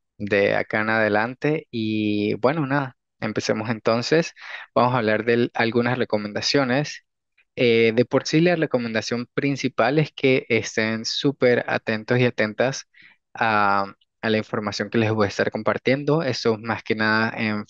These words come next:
forma de, eh, tips, consejos que ustedes les pueden servir, herramientas que ustedes pueden, eh, utilizar para hacer, eh, su vida más fácil en cuanto a la adquisición del idioma.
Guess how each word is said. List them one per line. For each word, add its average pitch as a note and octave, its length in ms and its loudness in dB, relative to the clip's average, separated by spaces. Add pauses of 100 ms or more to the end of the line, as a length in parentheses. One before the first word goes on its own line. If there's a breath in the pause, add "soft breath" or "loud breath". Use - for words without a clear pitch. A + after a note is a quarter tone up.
forma A2+ 360 2
de, G#2 380 2 (480 loud breath)
eh, G#2+ 240 -2 (120)
tips, - 480 0 (180)
consejos A#2+ 760 -2
que A#2 100 -4
ustedes A#2+ 260 0
les A#2 160 2
pueden G#2+ 260 0
servir, B2 500 2
herramientas A2+ 720 -2
que A2 100 -8
ustedes G#2+ 300 -4
pueden, A2+ 300 -2 (440 loud breath)
eh, - 80 0
utilizar A2 640 0
para A2 140 0
hacer, - 320 -2
eh, G#2+ 220 2
su A2 180 -2
vida A2 240 2
más A#2 360 -2
fácil B2+ 360 0
en A#2 120 -4
cuanto A2 300 -2
a A2 40 2
la G#2+ 60 2
adquisición G#2+ 580 -4
del B2+ 160 2
idioma. C3 460 2